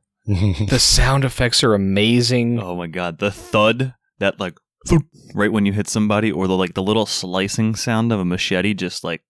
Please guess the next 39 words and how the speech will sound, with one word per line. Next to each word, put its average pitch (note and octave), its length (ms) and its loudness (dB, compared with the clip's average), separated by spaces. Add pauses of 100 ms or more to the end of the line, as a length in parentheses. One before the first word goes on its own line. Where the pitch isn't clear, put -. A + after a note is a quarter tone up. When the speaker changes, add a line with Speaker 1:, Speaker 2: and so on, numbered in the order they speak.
(140)
Speaker 3:
tearing G2+ 360 0
your G2 100 2
body F#2 340 2
apart. A2+ 380 -4 (500)
It's - 480 -10
great. A2 300 4
Speaker 2:
Right. G#2 120 0
Speaker 3:
Like, G#2 80 0
you B2 100 0
get C3+ 200 0
hit A#2 240 0
and A2+ 100 -2
you G#2+ 140 0
whinge G#2+ 400 0
a A#2+ 60 2
little A#2 180 2
bit, B2 260 -2 (340)
and G2 140 2
you G2+ 100 4
hit A#2 160 0
someone B2+ 320 2
and A#2+ 100 2
you're G#2+ 120 0
like, - 340 -12 (220)
<laughs> - 260 -10
you B2 60 -2
just A#2 200 -4
start C3 340 -2
dying G#2+ 360 2
laughing F#2+ 440 -2
knowing F#2+ 260 0
that G2 140 -2
you G2+ 100 -14
just F#2 200 -6
conked F#2+ 340 -4
somebody, E2 460 -4
like, E2+ 220 -4
really G#2 540 2
hard. F2 360 0